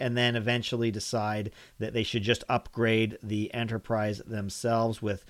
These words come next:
some phaser banks and, and better weapons in general. Um, they may lose some things, but, uh, and try to, they'll may have trouble f-,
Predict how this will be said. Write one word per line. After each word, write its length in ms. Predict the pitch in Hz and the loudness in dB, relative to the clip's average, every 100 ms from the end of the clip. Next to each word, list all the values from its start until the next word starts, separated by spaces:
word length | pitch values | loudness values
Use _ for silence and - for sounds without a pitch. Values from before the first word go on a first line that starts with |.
| - - | -20 -16
some 360 | - 120 104 104 | -6 -4 -2 -4
phaser 460 | - - 120 107 113 | -4 2 4 4 2
banks 360 | 110 110 110 113 | 2 0 -2 -4
and, 220 | 101 101 | -4 -6
and 180 | 117 107 | -6 -4
better 220 | 101 104 | -2 -2
weapons 460 | 104 110 - 113 101 | -2 -2 -2 -4 -2
in 140 | 101 | -4
general. 540 | 92 113 120 143 175 226 - - - | -4 -2 0 2 2 0 -8 -10 0
Um, 300 | 110 127 - | 0 0 0
they 140 | 135 | 2
may 200 | 143 156 | 4 6
lose 300 | 143 147 139 | 8 6 6
some 140 | 151 123 | 2 0
things, 380 | 143 143 135 | 2 2 2
but, 380 | 120 127 117 - - | 2 6 6 4 -2
uh, 300 | 120 113 113 | 2 4 2
and 160 | 131 113 | 0 -2
try 240 | 131 135 | 2 4
to, 100 | 127 | 4
they'll 200 | 127 131 | 4 2
may 260 | 131 135 135 | 4 4 4
have 240 | 127 117 | 4 0
trouble 280 | - 131 123 | 2 2 2
f-, 80 | 127 | 0